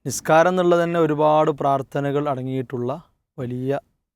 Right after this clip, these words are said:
ശ്രേഷ്ഠമാക്കപ്പെട്ട ആരാധനയാണ്. അപ്പോൾ റസൂലുള്ളാഹി സ്വല്ലല്ലാഹു അലൈഹി വസല്ലമയുടെ നിസ്കാരം എങ്ങനെയായിരുന്നു, അത് വ്യക്തമാണ്. "അതുപോലെയാണ് നിങ്ങൾ നിസ്കരിക്കേണ്ടത്" എന്ന ഹദീസ് നമ്മുടെ മുമ്പിലുണ്ട്. അതേ പ്രകാരം തന്നെ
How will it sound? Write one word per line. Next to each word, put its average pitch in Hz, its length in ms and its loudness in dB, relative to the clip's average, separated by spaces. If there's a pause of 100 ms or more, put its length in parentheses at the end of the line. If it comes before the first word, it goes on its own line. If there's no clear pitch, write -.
(140)
ശ്രേഷ്ഠമാക്കപ്പെട്ട 127 1040 -8
ആരാധനയാണ്. 135 680 -2 (1300)
അപ്പോൾ 156 140 4
റസൂലുള്ളാഹി 185 480 4
സ്വല്ലല്ലാഹു 170 360 2
അലൈഹി 160 140 -2
വസല്ലമയുടെ 156 400 0
നിസ്കാരം 151 720 2
എങ്ങനെയായിരുന്നു, 127 920 -2 (840)
അത് 165 160 0
വ്യക്തമാണ്. 160 640 0 (520)
"അതുപോലെയാണ് 151 640 2
നിങ്ങൾ 143 160 -4
നിസ്കരിക്കേണ്ടത്" 127 800 -2 (520)
എന്ന 135 280 -6
ഹദീസ് 127 480 -6
നമ്മുടെ 147 480 -4
മുമ്പിലുണ്ട്. 135 460 -4 (1700)
അതേ 160 280 6
പ്രകാരം 165 540 4
തന്നെ 139 280 -2